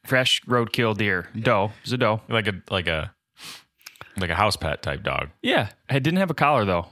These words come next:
Speaker 1: And it was, like, this skinny, short-haired looking pit bull type dog.
Speaker 2: Yeah.
Speaker 1: Didn't look mean or anything, but, like, his, he was, like, ear deep,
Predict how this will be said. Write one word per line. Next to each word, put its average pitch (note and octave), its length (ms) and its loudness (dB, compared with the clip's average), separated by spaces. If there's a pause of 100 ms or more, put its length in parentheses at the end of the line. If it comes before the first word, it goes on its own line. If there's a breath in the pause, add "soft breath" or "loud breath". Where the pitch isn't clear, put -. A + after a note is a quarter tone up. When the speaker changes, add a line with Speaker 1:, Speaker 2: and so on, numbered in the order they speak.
(320)
Speaker 1:
And A2+ 120 0
it G#2 60 0
was, A2+ 160 0
like, A#2 200 2
this - 300 0 (600 loud breath)
skinny, D3+ 800 0
short-haired B2 720 0
looking A2+ 300 0
pit - 200 0
bull F#2 440 0
type G2+ 240 -2
dog. E2+ 420 0
Speaker 2:
Yeah. E2+ 240 -2 (1080 loud breath)
Speaker 1:
Didn't F3+ 220 2
look D#3+ 120 2
mean A#2+ 360 2
or A2+ 80 2
anything, A2+ 260 0
but, G#2+ 120 0
like, G#2+ 300 0 (300)
his, A#2+ 460 0
he C3 200 0
was, C3 200 0
like, G2 260 -2 (340)
ear C3 240 2
deep, A2+ 360 0